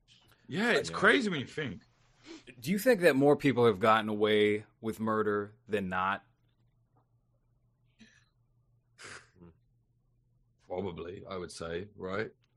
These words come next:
Speaker 1: There's
Speaker 3: 'Cause
Speaker 1: so
Speaker 3: I,
Speaker 1: many killings.
Speaker 3: again, you know, uh, because of this true crime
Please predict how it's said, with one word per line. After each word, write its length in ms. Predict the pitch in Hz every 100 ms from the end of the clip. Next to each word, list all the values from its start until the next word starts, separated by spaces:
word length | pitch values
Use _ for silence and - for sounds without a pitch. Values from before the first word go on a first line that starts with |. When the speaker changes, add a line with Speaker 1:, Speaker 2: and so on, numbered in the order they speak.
| _ _ _ _
Speaker 1:
There's 120 | - 95
Speaker 3:
'Cause 120 | 135
Speaker 1:
so 80 | 160
Speaker 3:
I, 100 | 147
Speaker 1:
many 120 | -
killings. 300 | - 85 90
Speaker 3:
again, 380 | 127 147 139 120
you 100 | 143
know, 200 | 143 135
uh, 400 | 120 131 127 107
because 360 | 113 120 160 156
of 80 | 123
this 160 | 123
true 220 | - - 117
crime 520 | - 113 107 98